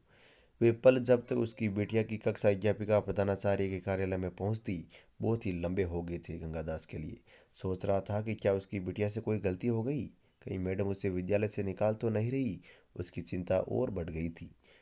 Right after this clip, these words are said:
कक्षा अध्यापिका के पहुँचते ही प्रधानाचार्य महोदया ने कहा,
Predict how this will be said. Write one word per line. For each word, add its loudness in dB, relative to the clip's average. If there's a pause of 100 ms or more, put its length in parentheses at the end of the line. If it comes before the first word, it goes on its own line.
(160)
कक्षा 0
अध्यापिका 0
के -2
पहुँचते -2
ही 0
प्रधानाचार्य 2
महोदया -2
ने -2
कहा, -4